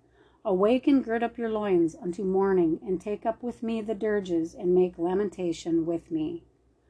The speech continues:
Ye husbandmen, sow not again. O, and, O earth, wherefore give you your harvest fruits? Keep within you the sweets of your sustenance."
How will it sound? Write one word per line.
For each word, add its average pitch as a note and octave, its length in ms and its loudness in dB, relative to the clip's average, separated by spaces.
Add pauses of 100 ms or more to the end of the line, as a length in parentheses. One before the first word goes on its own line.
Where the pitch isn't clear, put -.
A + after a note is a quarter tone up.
(440)
Ye G#3+ 160 -2
husbandmen, G#3 680 2
sow G3+ 260 -4
not G3+ 280 0
again. F#3 500 0 (600)
O, A#3 260 2
and, B3 320 2
O A#3 240 0
earth, F3 500 -2 (100)
wherefore G3+ 520 -2
give A3+ 320 -2
you D#3+ 260 4
your F3 240 -2 (180)
harvest G3+ 460 -8
fruits? - 640 -8 (580)
Keep C4+ 280 -2
within A#3+ 320 -2
you G3+ 120 2
the F3 120 0
sweets G#3+ 420 -8
of G#3+ 100 -6
your G#3+ 120 -4
sustenance." - 1000 -8